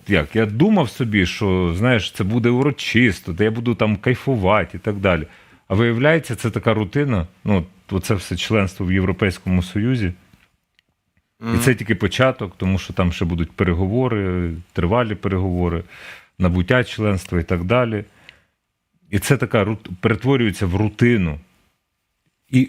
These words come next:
Speaker 1: це добре, насправді.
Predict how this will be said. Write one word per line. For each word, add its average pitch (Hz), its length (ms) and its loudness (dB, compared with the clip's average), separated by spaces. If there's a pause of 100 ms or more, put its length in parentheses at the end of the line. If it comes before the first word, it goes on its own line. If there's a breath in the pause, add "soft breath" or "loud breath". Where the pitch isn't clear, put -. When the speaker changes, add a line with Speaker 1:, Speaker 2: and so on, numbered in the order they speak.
Speaker 1:
це 135 220 2
добре, 107 580 0 (680)
насправді. 82 640 -2